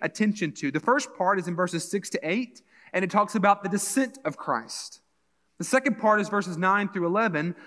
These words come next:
that talks about the ascent of Christ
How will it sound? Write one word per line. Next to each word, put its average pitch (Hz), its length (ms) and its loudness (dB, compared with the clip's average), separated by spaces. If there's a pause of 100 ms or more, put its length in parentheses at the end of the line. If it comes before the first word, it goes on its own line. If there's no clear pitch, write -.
(120)
that 165 100 -4
talks 196 240 2
about 180 280 2
the 190 80 -8 (140)
ascent 226 840 -2 (340)
of 143 140 -4
Christ - 560 -6